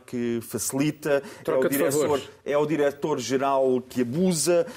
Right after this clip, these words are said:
Speaker 1: é o secretário de Estado que lubrifica, é o ministro que mente, é o primeiro-ministro ou ex-primeiro-ministro que vive,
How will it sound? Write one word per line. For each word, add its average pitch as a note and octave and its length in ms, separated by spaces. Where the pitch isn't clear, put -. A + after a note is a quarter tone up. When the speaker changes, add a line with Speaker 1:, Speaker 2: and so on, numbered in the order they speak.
Speaker 1:
é D3 80
o C#3+ 80
secretário C#3+ 560
de - 100
Estado C#3+ 400
que - 140
lubrifica, D3 920
é C#3+ 100
o C#3 140
ministro C#3 840
que - 120
mente, F#3+ 680
é C#3+ 120
o D3+ 100
primeiro-ministro C#3+ 1040
ou B2 260
ex-primeiro-ministro B2+ 840
que - 100
vive, B2 340